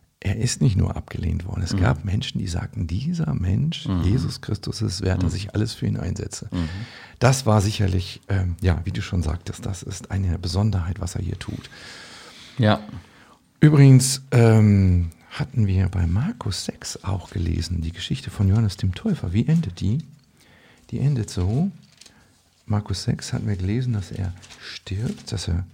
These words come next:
Speaker 2: Mhm.
Speaker 1: umgebracht wird von
Speaker 2: Mhm.
Speaker 1: Herodes. Und dann heißt es in Vers neunundzwanzig: „Und als seine Jünger es hörten,
Speaker 2: Mhm.
Speaker 1: kamen sie und nahmen seinen Leichnam“, hier steht Leichnam, nicht
Speaker 2: Mhm.
Speaker 1: Leib, „sie nahmen seinen Leichnam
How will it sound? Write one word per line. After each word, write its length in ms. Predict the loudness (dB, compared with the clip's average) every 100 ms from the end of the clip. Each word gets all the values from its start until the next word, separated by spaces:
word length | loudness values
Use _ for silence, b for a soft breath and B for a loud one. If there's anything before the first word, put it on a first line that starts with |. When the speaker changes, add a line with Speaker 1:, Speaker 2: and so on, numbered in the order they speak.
| -4
Speaker 2:
Mhm. 340 | -2 2 4
Speaker 1:
umgebracht 540 | 6 6 4 0 0 -2
wird 100 | 0
von 240 | 2 2
Speaker 2:
Mhm. 60 | 2
Speaker 1:
Herodes. 600 | 2 2 2 0 -4 -12 B B -2
Und 60 |
dann 120 | 2
heißt 180 | 2 0
es 60 | -2
in 80 | -4
Vers 240 | -4 -2
neunundzwanzig: 1160 | 2 2 0 -4 -12 -14 -2 0 0 -2 -4 -4
„Und 140 | -4 0
als 180 | -2 0
seine 180 | 0
Jünger 360 | 2 4 2 2
es 200 | -4 -6
hörten, 460 | -2 -2 -2 -4 -6 -8
Speaker 2:
Mhm. 220 | -2 0 2
Speaker 1:
kamen 320 | 2 2 2
sie 280 | 2 0 -2 B B
und 160 | 0 2
nahmen 360 | 4 6 6 6
seinen 220 | 6 6
Leichnam“, 440 | 4 2 2 0
hier 100 | 2
steht 200 | 0 -2
Leichnam, 360 | 0 0 2 2
nicht 180 | 2 2
Speaker 2:
Mhm. 120 | 2
Speaker 1:
Leib, 320 | 4 2 2 -2 B B
„sie 140 | -10 0
nahmen 200 | 2 4
seinen 220 | 2 2
Leichnam 460 | 2 0 0 0